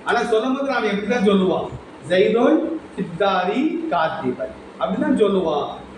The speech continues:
அந்த ஃபாயிலை வந்து நம்ம வெளிப்படுத்துவது கூடாது, மறைச்சு தான் வைக்கணும். பாருங்க, வகது யகூனுல் ஃபாயிலு, ஃபாயில் ஆகிறது மானவியன்.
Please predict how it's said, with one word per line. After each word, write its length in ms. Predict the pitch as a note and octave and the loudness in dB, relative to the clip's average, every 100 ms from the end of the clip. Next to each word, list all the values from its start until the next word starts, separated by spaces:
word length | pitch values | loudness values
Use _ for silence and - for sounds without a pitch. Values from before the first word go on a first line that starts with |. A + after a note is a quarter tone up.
| - | -10
அந்த 200 | D#3 F3+ | -4 -2
ஃபாயிலை 400 | - F3+ G#3+ C4 | 0 0 2 2
வந்து 200 | B3 - | 0 -2
நம்ம 140 | C4 - | 0 2
வெளிப்படுத்துவது 800 | F3 A#3 A3+ G3 F#3 E3 - - | 2 2 2 0 -2 -4 -4 2
கூடாது, 360 | A3 - - - - | 4 4 2 -4 -6
மறைச்சு 340 | F#3 G3 G3 | -4 -2 -2
தான் 200 | G#3+ A3+ | 0 0
வைக்கணும். 380 | D3+ B2+ - - - - - - - - - - | -2 -4 -8 -14 -18 -20 -20 -20 -20 -20 -20 -6
பாருங்க, 280 | E3 A3 B3+ | -2 2 2
வகது 440 | F3 E3+ G#3+ G3 | 2 2 2 2
யகூனுல் 800 | F#3+ E3+ E3+ B3 C4 B3 A3 G3 | 4 2 4 4 4 4 0 -2
ஃபாயிலு, 920 | D#3+ E3+ F#3 E3+ E3 C3+ D3+ D3 B2+ - - - - - - - - | 0 2 2 0 -2 -2 0 2 0 -2 -12 -18 -20 -20 -18 -18 -4
ஃபாயில் 500 | F3+ A3+ B3+ C4 G#3+ | 0 0 0 -2 -2
ஆகிறது 960 | F3+ E3 C#3+ B2+ A#2+ C#3+ F#3 E3 B2+ - B2 | -2 -2 -4 -4 0 4 4 4 0 -8 -2
மானவியன். 960 | D#3+ E3+ G#3+ F#3+ - B2 B2 B2+ B2 | 0 0 2 0 -2 0 2 2 0